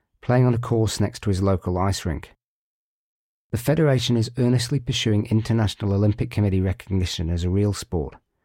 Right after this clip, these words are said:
but it's still run by volunteers, and the world's best players are still playing for mere five hundred euro payouts. "There are so many new things youngsters can do,"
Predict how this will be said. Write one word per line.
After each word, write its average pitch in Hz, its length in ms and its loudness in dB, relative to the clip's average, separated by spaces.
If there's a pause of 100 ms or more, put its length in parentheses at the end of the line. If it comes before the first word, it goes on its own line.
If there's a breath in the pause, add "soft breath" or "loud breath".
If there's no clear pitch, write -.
(460)
but 113 80 -4
it's - 100 -2
still 170 220 0
run 151 160 4
by 127 80 2
volunteers, 110 880 0 (260)
and 110 80 0
the 107 100 0
world's 117 320 2
best 110 300 -2
players 90 400 0
are 95 60 -2
still 107 200 -2
playing 101 280 0
for 92 100 -6
mere 92 260 2
five 95 300 -2
hundred 87 260 0
euro 85 300 0
payouts. - 600 -6 (1800)
"There 143 140 2
are 143 60 2
so 190 240 2
many 165 220 6
new 131 240 6
things 92 380 0
youngsters 120 520 0
can 101 180 2
do," 87 360 0